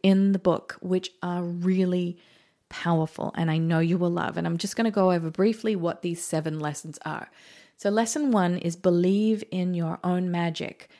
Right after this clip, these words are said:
You are worthy enough to attract whatever your heart desires. Two,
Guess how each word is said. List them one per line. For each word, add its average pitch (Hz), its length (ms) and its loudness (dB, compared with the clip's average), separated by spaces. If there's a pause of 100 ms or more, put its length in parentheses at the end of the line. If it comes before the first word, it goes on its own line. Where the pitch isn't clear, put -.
(180)
You 214 480 0
are 180 100 -2
worthy 196 460 6
enough 160 360 -2
to - 120 -6
attract 165 500 -6
whatever 170 440 0
your 180 180 -2
heart 151 320 -4
desires. 151 800 -6 (640)
Two, - 380 -2